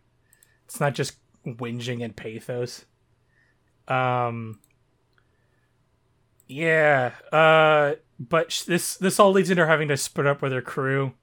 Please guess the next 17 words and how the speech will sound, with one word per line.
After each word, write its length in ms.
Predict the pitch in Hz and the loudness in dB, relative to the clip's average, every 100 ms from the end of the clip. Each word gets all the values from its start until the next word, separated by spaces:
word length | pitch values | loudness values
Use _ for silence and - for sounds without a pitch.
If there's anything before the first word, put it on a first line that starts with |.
| _ _ _ _ _ _ _ | _ _ _ _ _ _ _
um, 680 | 131 127 123 120 120 113 113 - _ _ _ - | -2 0 2 0 -2 -6 -14 -20 _ _ _ -14
because 240 | 135 135 | -10 -10
she 80 | 139 | -6
kinda 200 | 185 185 | -4 -2
just 160 | 180 | -2
has 160 | 190 - | -2 -2
to 100 | 143 | -4
leave 360 | 127 123 131 120 | -6 -8 -10 -10
Moondancer, 680 | 120 120 123 123 120 127 | -10 -10 -8 -10 -10 -10
like, 240 | 113 113 _ _ | -10 -12 _ _
in 180 | 123 120 | -12 -10
a 200 | 110 101 _ _ - | -10 -12 _ _ -12
safety 540 | - - 107 - 131 | -10 -10 -12 -14 -14
closet 420 | - 139 139 147 | -6 -4 -2 -2
or 80 | 147 | -4
some 240 | 139 143 | -6 -8
shit. 320 | 143 156 143 | -8 -10 -10